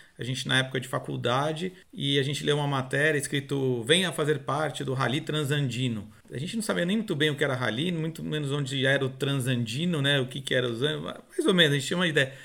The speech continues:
Mas a gente achou linda essa história. É, juntamos, ele vendeu o carro que ele tinha, eu vendi a moto que eu tinha, que eram os nossos veículos pra ir pra faculdade,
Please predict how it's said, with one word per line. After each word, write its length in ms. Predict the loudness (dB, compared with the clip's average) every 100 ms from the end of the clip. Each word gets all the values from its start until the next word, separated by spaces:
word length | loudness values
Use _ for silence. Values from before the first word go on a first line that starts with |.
| -10
Mas 100 | -2
a 40 | 0
gente 120 | 0
achou 220 | 0 0
linda 320 | 0 0 0
essa 160 | -2 -4
história. 480 | -6 -2 -2 -2 -6 -16 _
É, 340 | -6 -2 -2 -2
juntamos, 800 | -2 -2 4 8 8 8 0 -4
ele 200 | -2 -2
vendeu 320 | 0 2 2
o 60 | 2
carro 280 | 0 -2 -2
que 100 | -2
ele 100 | -4
tinha, 320 | -4 -4 -2
eu 80 | -2
vendi 240 | -2 -2
a 80 | 0
moto 320 | 0 -2 -4
que 100 | -4
eu 60 | -4
tinha, 340 | -4 -4 -2 -2
que 120 | -4
eram 180 | -4 -4
os 60 |
nossos 400 | -6 -8 -10 -12
veículos 520 | -4 -2 -2 -4 -10
pra 160 | -6 -6
ir 20 |
pra 140 | -4 -8
faculdade, 680 | -10 -6 -2 0 0 -4